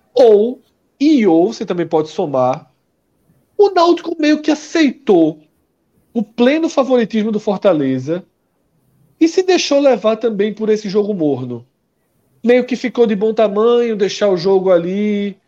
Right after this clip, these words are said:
em banho-maria pra tentar uma, uma obra do acaso ali. E essa obra do acaso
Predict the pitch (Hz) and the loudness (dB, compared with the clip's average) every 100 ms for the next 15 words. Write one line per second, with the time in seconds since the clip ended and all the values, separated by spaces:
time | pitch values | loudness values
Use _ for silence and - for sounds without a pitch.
0 | _ 170 165 180 180 170 151 180 196 185 | _ -12 -4 -2 0 2 2 2 0 0
1 | 175 175 156 170 170 151 135 160 151 147 | 0 2 2 2 2 0 -2 0 4 4
2 | 160 156 147 143 - 131 135 131 123 113 | 4 0 0 -2 -2 -2 -2 -2 -6 -6
3 | 117 147 _ _ _ _ - 147 156 175 | -8 -10 _ _ _ _ -2 0 2 2
4 | 156 160 170 165 - 139 131 131 156 185 | 2 2 0 -2 -2 0 0 0 -6 -12